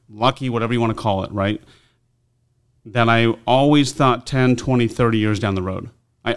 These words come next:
always, always had in my head, I wanna have my business. The true plan was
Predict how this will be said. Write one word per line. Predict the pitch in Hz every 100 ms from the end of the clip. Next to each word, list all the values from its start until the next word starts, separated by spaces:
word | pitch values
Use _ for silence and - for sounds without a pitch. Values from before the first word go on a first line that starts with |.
| -
always, | 135 151 165 143
always | 131 131 113
had | 123 120
in |
my | 117
head, | 113 117 101 98 - - - - -
I | 113
wanna | 113 110
have | 110 120 131
my | 143
business. | 135 120 113 117 113 - _ -
The | 113
true | 101 - 269
plan | 359 151 120 113
was | 107 107